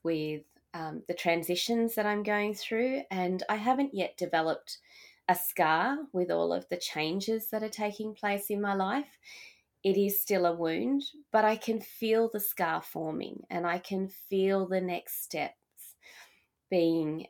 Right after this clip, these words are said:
um, opened up to me. I can see the, the light at the end of the tunnel more than I could have six months ago. So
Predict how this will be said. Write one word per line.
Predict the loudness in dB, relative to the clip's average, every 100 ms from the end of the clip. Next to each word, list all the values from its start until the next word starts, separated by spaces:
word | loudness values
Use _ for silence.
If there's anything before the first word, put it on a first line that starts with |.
| _
um, | -8 -6 0
opened | 2 2 2 2
up | 0 -2
to | -8 -6
me. | -2
I | -2
can | -2 -2
see | -2 -2 0 2 4 2 0 -4
the, | -2 -2 -2 -6 -10 0
the | 6
light | 8 8
at | 6
the | 2 0
end | 0
of | -2
the | -6
tunnel | -4 0 0 0
more | -2 -2
than | -4
I | -4 -6
could | -6 -6
have | -6
six | -8 -8 -6
months | -6 -6 -10
ago. | -6 -6 -6
So | -4 0 2 2